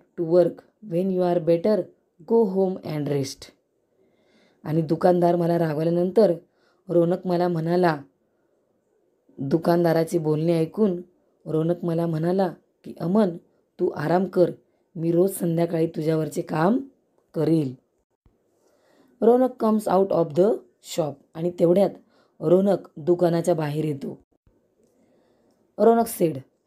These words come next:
"Hello मुन्ना, here's your money, अमन." रोनक म्हणतो, "नमस्कार मुन्ना." रोनक परत अमनला म्हणतो, "हे घे तुझ्या कामाचे पैसे." "But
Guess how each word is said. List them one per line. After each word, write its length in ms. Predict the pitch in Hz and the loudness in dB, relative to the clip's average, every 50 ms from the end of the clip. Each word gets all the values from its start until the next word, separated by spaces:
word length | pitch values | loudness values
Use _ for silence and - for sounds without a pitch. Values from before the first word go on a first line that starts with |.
| - - | -6 0
"Hello 200 | 247 269 285 277 | 2 4 4 4
मुन्ना, 440 | 254 233 226 214 208 202 202 202 202 202 _ _ _ _ _ _ _ _ _ - - | 4 4 4 4 4 2 0 -2 -4 -8 _ _ _ _ _ _ _ _ _ -4 0
here's 360 | 220 240 254 269 269 - 202 | 2 2 2 0 0 2 4
your 160 | 196 190 185 175 175 | 4 4 4 4 2
money, 200 | 175 175 180 180 - | 2 2 0 -2 -4
अमन." 420 | 170 156 147 156 165 175 214 262 277 - - _ _ _ _ _ _ _ _ _ _ _ _ _ _ _ _ _ _ _ _ _ _ - | -6 -6 -2 0 2 2 2 2 0 -4 -8 _ _ _ _ _ _ _ _ _ _ _ _ _ _ _ _ _ _ _ _ _ _ -4
रोनक 360 | 165 156 156 160 180 175 - | -2 0 2 2 0 0 -2
म्हणतो, 260 | 165 165 165 - 175 | -4 -4 0 0 0
"नमस्कार 480 | 175 185 214 262 269 269 - 262 240 233 | 2 2 2 2 0 0 2 2 2 2
मुन्ना." 420 | 226 220 214 208 202 196 196 196 202 - _ _ _ _ _ _ _ _ _ _ _ _ - | 2 2 2 2 2 2 0 -2 -4 -8 _ _ _ _ _ _ _ _ _ _ _ _ -6
रोनक 380 | - 165 175 185 190 196 214 214 214 - _ _ _ _ _ _ _ _ _ _ _ _ _ _ _ _ _ _ _ _ - | -2 0 2 2 2 0 -2 -2 -6 -10 _ _ _ _ _ _ _ _ _ _ _ _ _ _ _ _ _ _ _ _ -2
परत 120 | - 226 233 233 - - | 0 0 0 -2 -4 -4
अमनला 400 | 170 165 170 175 180 180 185 180 | -2 0 2 2 2 2 0 0
म्हणतो, 540 | 170 160 156 151 - 180 185 196 214 - _ _ _ _ _ _ _ _ _ - | -2 -4 -4 0 2 2 2 2 0 -4 _ _ _ _ _ _ _ _ _ 0
"हे 80 | - 226 | 2 2
घे 120 | 226 247 | 4 4
तुझ्या 260 | 247 240 220 190 196 196 | 2 2 2 2 2 2
कामाचे 440 | 196 185 175 170 170 170 170 185 | 2 2 0 0 0 -2 -2 -4
पैसे." 580 | 170 - 175 165 160 - - 175 170 170 170 _ _ _ _ _ _ _ _ _ _ _ _ _ _ _ _ _ _ _ _ _ _ _ _ _ _ _ _ _ _ - - | -4 -2 -2 -2 -2 -2 -2 -2 -2 -2 -6 _ _ _ _ _ _ _ _ _ _ _ _ _ _ _ _ _ _ _ _ _ _ _ _ _ _ _ _ _ _ -2 0
"But 120 | 196 196 | 0 0